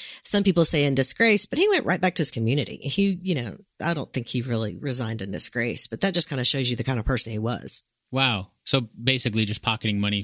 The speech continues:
Speaker 1: Yeah. Pe-, people's food money. Mm-hmm. Probably buying the cheapest crap he could to feed to prisoners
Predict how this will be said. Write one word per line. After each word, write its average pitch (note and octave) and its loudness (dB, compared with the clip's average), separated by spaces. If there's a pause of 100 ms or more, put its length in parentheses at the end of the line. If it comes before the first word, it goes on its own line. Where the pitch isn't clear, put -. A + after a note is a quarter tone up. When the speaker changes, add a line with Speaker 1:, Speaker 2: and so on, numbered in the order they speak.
Speaker 1:
Yeah. G4+ 0 (220)
Pe-, C#4+ 4
people's D#4+ 2
food E4 4
money. D3 0 (340)
Mm-hmm. C#4+ 2 (340)
Probably E4 6
buying A#3 6
the G3+ 4
cheapest - 4
crap G3 2
he G#3+ 6
could D#3 2
to G#3 2
feed G#3+ 6
to E3+ 0
prisoners E3 4